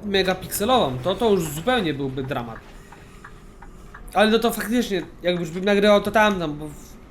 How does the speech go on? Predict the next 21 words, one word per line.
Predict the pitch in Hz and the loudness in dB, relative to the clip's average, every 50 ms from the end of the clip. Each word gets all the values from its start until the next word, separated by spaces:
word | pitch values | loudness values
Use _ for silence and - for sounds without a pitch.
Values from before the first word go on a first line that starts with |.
| - - | -4 -2
wtedy | 185 190 190 220 | 0 0 0 0
to | 214 233 | -2 -2
pomiędzy | 208 190 180 202 208 190 175 202 185 196 - - - - - - | -4 -2 -2 -2 -2 0 2 0 0 0 -4 -12 -18 -20 -20 -18
sześć | - - - - 226 233 208 - | -12 -6 2 2 4 4 2 0
przecinek | - - - - 208 208 202 185 - | -4 -6 -6 -4 -2 -2 -2 -2 -4
coś, | - - 214 226 247 240 240 - - - - - - - - - - | 0 2 4 4 4 2 0 -4 -10 -18 -18 -18 -20 -20 -20 -8 0
a | 156 160 175 | 0 0 0
pięć | - - 226 233 247 233 | 0 -2 -2 0 0 0
to | - 233 | -2 -2
faktycznie | 202 214 214 202 254 233 - 240 220 | -2 -2 -2 -2 -4 -2 0 0 0
różnicy | 202 208 233 208 - 214 | 0 0 -2 -4 -2 0
nie | 208 202 | 0 2
było | 180 220 277 269 233 | 4 4 4 4 4
widać | 190 170 151 147 | 4 2 0 0
w | - | -2
tej | - 175 175 | -2 -2 0
Lumi. | 170 160 151 135 110 101 - - - - - - - - - - - - - - - | 0 0 -2 -2 -6 -8 -10 -12 -14 -14 -16 -16 -18 -18 -18 -18 -18 -18 -18 -16 -8
Ale | - 143 160 185 196 202 208 214 214 214 | -2 2 2 4 4 4 4 2 2 2
już | 214 214 202 - - | 0 -2 -2 -4 -8
tutaj | - - 208 208 - 247 247 247 240 240 | -8 -8 -10 -4 -2 0 0 0 0 -2
to | - 196 208 220 233 240 262 | -2 0 2 2 2 0 -2